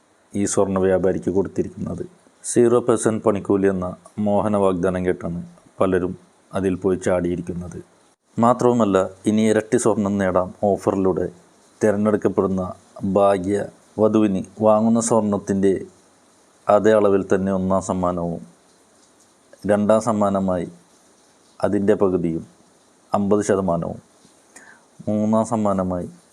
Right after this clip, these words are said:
ഇരുപത്തഞ്ച് ശതമാനവുമാണ് പ്രഖ്യാപിച്ചിരിക്കുന്നത്. അതായത്, ഒരാൾ കല്യാണ ആവശ്യത്തിനായി നൂറ് പവൻ സ്വർണം വാങ്ങിയാൽ നറുക്കെടുപ്പിലൂടെ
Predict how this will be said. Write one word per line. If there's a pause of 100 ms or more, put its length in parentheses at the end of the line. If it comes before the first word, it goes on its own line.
ഇരുപത്തഞ്ച്
ശതമാനവുമാണ് (420)
പ്രഖ്യാപിച്ചിരിക്കുന്നത്. (460)
അതായത്,
ഒരാൾ (200)
കല്യാണ (100)
ആവശ്യത്തിനായി (120)
നൂറ്
പവൻ (280)
സ്വർണം
വാങ്ങിയാൽ (420)
നറുക്കെടുപ്പിലൂടെ